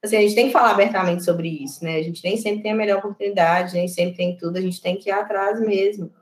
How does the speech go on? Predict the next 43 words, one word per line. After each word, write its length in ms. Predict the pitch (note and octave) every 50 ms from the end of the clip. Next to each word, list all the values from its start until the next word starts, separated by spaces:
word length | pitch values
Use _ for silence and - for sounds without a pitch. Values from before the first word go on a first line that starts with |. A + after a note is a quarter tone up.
| _ _ _ _ -
E 140 | - F#3+ G3+
a 40 | G3+
gente 200 | A3 A3 A3+ -
tem 100 | G#3 G#3+
que 80 | A#3
se 140 | - - A#3
juntar 400 | B3 C4+ C4+ C4 A3+ G3+ G3+ -
com 320 | A#3+ B3 C#4 B3+ A#3 - -
outras 340 | G3 G3 G3+ G3+ A#3 A#3 B3
mulheres 380 | C4 C4 A#3+ G3 F3 F3 -
que, 240 | - - A#3+ - - _ _ _ _ _ -
que 100 | - A3+
dão 220 | G3+ G#3 G#3+ A#3+
força 360 | A#3 - D4+ D4 D#4 D#4 -
pra 320 | F#4 D#4+ E4 E4 D#4 D4 - _ _ -
gente, 440 | A#3 A3+ A#3+ B3 C4 - - - - _ _ _ _ _ -
né? 380 | G3 G3 G#3 A3+ A#3 A3 - - _ _ _ _ _ _ _ _ _ _ _ _
Então, 420 | - G3 F3+ F3+ F#3+ G3+ G#3+ G3+
é 220 | F#3 - - F#3 F#3
isso, 240 | F#3 G3 F#3+ -
assim, 220 | A3+ A3+ - F#3+ G3
que 100 | - G3
eu 100 | F#3+ F#3+
vejo 320 | F3 E3 E3+ F3 F3 -
que, 500 | - - F#3 F3+ F3+ F3+ F3 E3+ E3+ - -
que 160 | - - F3
é 100 | E3+ E3+
o 80 | F3 E3+
que 140 | - - _
tem 140 | - F#3+ F#3
dado 240 | F3+ E3+ D#3+ E3+ -
certo, 400 | - - F3 E3 E3+ E3 - F3
assim, 180 | E3+ - E3
no 120 | D#3+ E3 E3
festival, 580 | - D#3+ D#3+ - - F3 D3+ D3+ E3 F3 E3+
e 80 | D#3+ D#3+
é 40 | D#3+
uma 160 | E3 E3+ E3+
comunidade 720 | - F3 E3+ E3 E3+ E3+ E3 D#3 D3+ D#3 D#3+ D#3+ F3 - _ _ _ _ _ _ _ _ _ _ _ _ _ _ -
infinita 460 | E3+ E3+ E3+ - G3 G3+ F#3+ F#3 G3 F#3
de 100 | F3+ F3+
mulheres, 360 | F3+ E3+ D#3+ D#3+ E3 D#3+ E3
inclusive. 680 | E3+ E3+ - F3+ F3+ F3 F3+ F3 E3+ E3 D#3+ D#3+ -